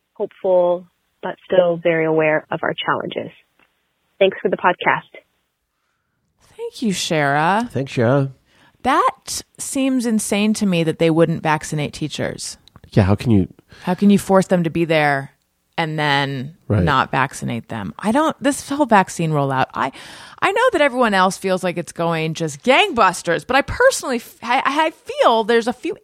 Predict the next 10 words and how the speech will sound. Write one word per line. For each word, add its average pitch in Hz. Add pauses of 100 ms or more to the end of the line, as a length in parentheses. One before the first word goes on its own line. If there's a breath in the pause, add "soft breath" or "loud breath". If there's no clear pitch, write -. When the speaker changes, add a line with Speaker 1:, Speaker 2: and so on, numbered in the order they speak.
Speaker 2:
areas 180
in 208
which 220 (360 loud breath)
they 185
could 247
improve. 269
Speaker 3:
Did 113
you 165
hear? 151
So, 139